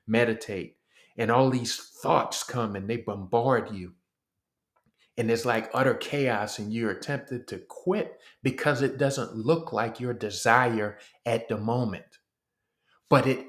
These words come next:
is, the cake is in the batter. It just doesn't look at it, look like it.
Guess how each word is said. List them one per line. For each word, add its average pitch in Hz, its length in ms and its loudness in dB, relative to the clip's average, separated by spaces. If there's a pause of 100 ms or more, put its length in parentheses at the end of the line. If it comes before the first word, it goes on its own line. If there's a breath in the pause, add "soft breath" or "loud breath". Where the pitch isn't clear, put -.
is, 156 380 2
the 107 100 -2
cake 170 500 -2
is - 260 -6
in 151 280 0
the 117 80 -4
batter. 120 560 -4 (720)
It 123 120 0
just 151 300 2
doesn't 135 320 -2
look 147 240 2
at 98 160 -4
it, - 220 -16
look 165 280 2
like 98 280 0
it. - 240 -10